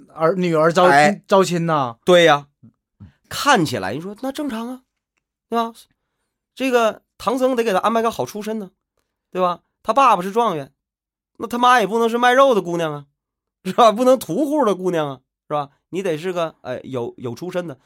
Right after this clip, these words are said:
Speaker 2: 所以给他安排一个宰相的女儿有什么不对呀？
Speaker 1: 这没有，有什么不对啊？
Speaker 2: 你明媒正娶啊，没，没人上去提，提亲，这没问题。
Speaker 1: 啊，对，对，对，对，对，
Speaker 2: 干嘛呀？
Speaker 1: 过去古代讲这个东西，对。
Speaker 2: 干嘛呀？撇绣球啊？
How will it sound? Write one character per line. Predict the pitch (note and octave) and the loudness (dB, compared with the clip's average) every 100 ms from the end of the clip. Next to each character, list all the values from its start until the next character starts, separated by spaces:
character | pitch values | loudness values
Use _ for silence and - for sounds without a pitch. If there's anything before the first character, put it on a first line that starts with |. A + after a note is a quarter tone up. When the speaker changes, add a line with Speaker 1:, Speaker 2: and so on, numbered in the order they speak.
| _ | _
Speaker 2:
所 | G#3 | -6
以 | A3+ | -6
给 | F3 | -6
他 | E3+ | -2
安 | G#3+ | -2
排 | A3 G#3 | -2 -4
一 | G#3 | -6
个 | G#3+ | -6
宰 | G2+ | -8
相 | A2 F#3 | -6 -8
的 | |
女 | F3+ A#2 | -8 -8
儿 | B2 | -10
有 | C3 | -10
什 | G#2+ | -12
么 | E3 | -12
不 | D#3 | -12
对 | F3 | -12
呀？ | E3 _ _ _ _ _ _ | -14 _ _ _ _ _ _
Speaker 1:
这 | - F4+ | -6 0
没 | D4 | 2
有， | D#4 A#3+ | 2 2
有 | F3 | 0
什 | |
么 | F#3+ | 0
不 | E3 | 2
对 | E3+ | 2
啊？ | D#3 D3+ _ _ - | 2 -4 _ _ -2
Speaker 2:
你 | C4 A3 C#4+ C4 A3+ A#3 E3+ G3 - _ _ _ | 0 0 -2 -6 -16 -18 -20 -20 -20 _ _ _
明 | D3 F#3+ | -2 0
媒 | C4 | 2
正 | A#3+ C4 | 0 -2
娶 | E3 B2 | -4 -8
啊， | E2 - _ _ _ _ _ - | -14 -16 _ _ _ _ _ -4
没， | C#3+ G3+ _ | -2 -2 _
没 | B2 D#3 A3+ | -2 2 4
人 | F#3+ | 2
上 | E3+ G#3 | 2 -2
去 | D#3+ | -4
提， | C#3+ - C3+ _ _ - | -6 -10 -12 _ _ -14
提 | F#3 | -12
亲， | G3+ G#3+ A3 - | -8 -10 -12 -2
这 | C4 | -2
没 | C3 | 0
问 | A#2+ | -6
题。 | G#2 | -4
Speaker 1:
啊， | C#3+ | 0
对， | D#3 | 2
对， | C#3+ | 0
对， | A2+ G#2+ | -4 -12
对， | F#2+ - | -14 -12
对， | - | -2
Speaker 2:
干 | F#3+ | -2
嘛 | A#2 D#2+ - | -2 -8 -2
呀？ | - | 0
Speaker 1:
过 | F#3+ | 0
去 | |
古 | F#3+ C#3 | 0 0
代 | E3 | -2
讲 | B2+ B2+ | -2 -6
这 | |
个 | C3 | -6
东 | A#2 A#2 | -8 -10
西， | |
对。 | A2 | -4
Speaker 2:
干 | B2+ A3 | -2 0
嘛 | A#2 E2 E2+ F#3+ | -2 -6 -4 -2
呀？ | A3+ F3+ | -2 -6
撇 | - G3+ | -12 -12
绣 | - G#3+ | -8 -8
球 | - D2 F#2+ | -10 -8 -2
啊？ | F3+ B2 G#2 | -2 -2 -10